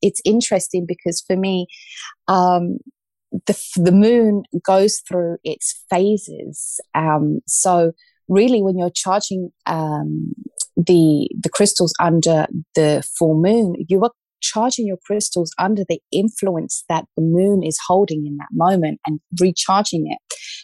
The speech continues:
which is wonderful because, uh, you're linking, uh, the crystals to a celestial body that has a big impact on our emotional body and the body of water on this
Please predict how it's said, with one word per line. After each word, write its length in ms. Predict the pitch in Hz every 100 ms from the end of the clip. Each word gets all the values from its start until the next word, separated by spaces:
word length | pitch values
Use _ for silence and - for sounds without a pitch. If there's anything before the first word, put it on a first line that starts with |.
| -
which 200 | - -
is 120 | 196 185
wonderful 560 | 202 269 339 - 175 165
because, 520 | 175 - 180 165 - - - - -
uh, 220 | 175 170 -
you're 280 | 185 185
linking, 640 | 180 190 220 - 185 175 185 -
uh, 300 | 170 160 160
the 80 | 160
crystals 500 | - 196 - 180 -
to 300 | - 175 170 -
a 160 | 160 147
celestial 640 | - - 185 208 - 175 160
body 300 | 185 196 175
that 100 | 165 - -
has 280 | 170 165 - - - -
a 60 | 165 -
big 180 | 202 240 -
impact 580 | 190 - 170 - - - -
on 220 | 160 156 165
our 260 | 165 160 -
emotional 520 | 160 170 208 - 170
body 320 | 160 151 147 -
and 260 | 151 151 147
the 60 | 156
body 300 | 160 175 170
of 100 | 139
water 380 | - 180 214 -
on 140 | 78 208
this 160 | -